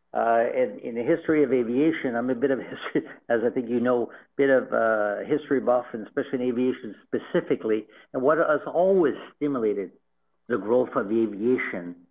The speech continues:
is newer power plant technology. And what you have here is new power plant technology, specifically distributed, uh, e-, electric, uh, power plants, and the advanced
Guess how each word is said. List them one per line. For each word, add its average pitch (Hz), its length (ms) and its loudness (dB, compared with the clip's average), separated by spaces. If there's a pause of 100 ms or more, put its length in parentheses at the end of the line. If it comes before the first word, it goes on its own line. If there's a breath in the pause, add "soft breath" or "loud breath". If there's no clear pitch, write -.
(160)
is 143 180 2 (140)
newer 139 420 2
power 123 380 2
plant 117 400 -6
technology. 104 640 -6 (320 soft breath)
And 110 80 -2
what 117 200 0
you 110 100 0
have 180 420 -2
here 101 300 -2 (420 soft breath)
is 117 180 2
new 147 340 0
power 120 220 0
plant 110 300 -6
technology, 113 420 -4 (140)
specifically 131 640 0
distributed, 117 800 -2 (340 loud breath)
uh, 123 220 2 (140)
e-, 131 280 0
electric, 131 480 -2 (280)
uh, 107 180 -2 (200)
power 143 240 6
plants, 131 380 -6 (500 soft breath)
and 156 460 0
the 113 160 -2
advanced 123 380 -6